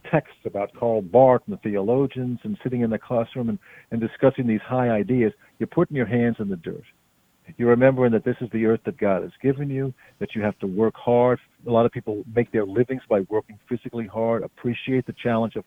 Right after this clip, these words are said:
farming. Appreciate the cycles of life, uh, the cycles of the seasons,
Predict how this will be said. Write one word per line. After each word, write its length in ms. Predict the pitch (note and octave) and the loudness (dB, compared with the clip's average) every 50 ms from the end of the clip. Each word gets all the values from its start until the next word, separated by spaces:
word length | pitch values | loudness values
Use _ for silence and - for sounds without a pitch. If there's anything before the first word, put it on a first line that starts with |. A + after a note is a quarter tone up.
| _ | _
farming. 340 | - A2 A2 A2 A2 A2 A2 - - - - - - - | -6 -4 -4 -2 -2 -4 -6 -6 -10 -18 -20 -20 -14 -14
Appreciate 600 | - - - E3 F#3 F#3+ - - F3+ F3 E3 - | -12 0 2 4 4 4 2 2 2 2 2 0
the 100 | B2+ A2+ - - - | -4 -8 -8 -4 0
cycles 400 | C#3 D3 D#3+ - F#3 E3+ C#3 C3+ | 0 0 0 -2 -4 -8 -6 -8
of 120 | D3 A2+ | -10 -10
life, 340 | A2+ A#2 C3 C#3+ - - - - - _ _ _ _ _ _ _ _ _ _ | -8 -8 -8 -8 -10 -12 -14 -18 -20 _ _ _ _ _ _ _ _ _ _
uh, 60 | A#2 | -6
the 120 | G#2+ A2 - - | -6 -6 -2 2
cycles 300 | - D3+ D#3 - F3 D3 - | 2 2 4 2 -2 -4 -4
of 100 | D3+ - | -6 -6
the 100 | C3+ B2 B2+ - - | -8 -10 -12 -18 -20
seasons, 440 | - D#3 F3 F#3 F3+ - - - - | -12 -8 -8 -8 -8 -8 -12 -18 -20